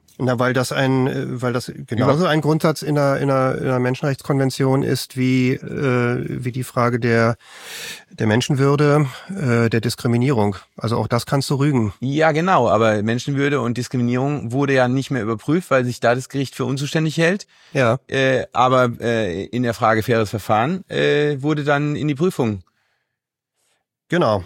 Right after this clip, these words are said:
Speaker 1: ähm, g-, ganz offensichtlich, weil, ähm, weil das Verfahren, ähm, das Verfahren ja isoliert geprüft werden kann. Also das, was, was vorher,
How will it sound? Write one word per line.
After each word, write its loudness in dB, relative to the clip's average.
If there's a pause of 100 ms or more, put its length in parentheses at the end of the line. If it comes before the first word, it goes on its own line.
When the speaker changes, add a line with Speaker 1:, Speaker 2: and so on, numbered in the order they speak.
(160)
Speaker 1:
ähm, 0
g-, -6
ganz 0
offensichtlich, 0
weil, 2
ähm, 2 (640)
weil -4
das -8
Verfahren, 2 (180)
ähm, 2 (1900)
das -6
Verfahren 2
ja 4
isoliert 0 (100)
geprüft -2
werden 2
kann. -4
Also -4
das, -4
was, -4
was -6
vorher, 2